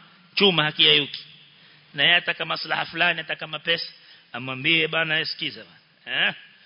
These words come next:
Inshallah mimi wewe ukirudi leo kutoka shughuli, utapata mmekuandalia kile chakula chako swafi kabisa unachokipenda.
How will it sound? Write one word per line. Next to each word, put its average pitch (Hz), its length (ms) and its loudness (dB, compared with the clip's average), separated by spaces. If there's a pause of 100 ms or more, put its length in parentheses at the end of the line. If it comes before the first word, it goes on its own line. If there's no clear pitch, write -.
(180)
Inshallah 175 520 2
mimi 165 240 -4
wewe 170 160 0
ukirudi 165 460 -6
leo 175 140 0
kutoka 160 320 -12
shughuli, 165 460 -10 (600)
utapata 156 540 -4
mmekuandalia 156 800 0
kile 156 240 -2
chakula 147 360 -6
chako 160 340 -4
swafi 196 420 -2
kabisa 151 340 -8
unachokipenda. 143 800 0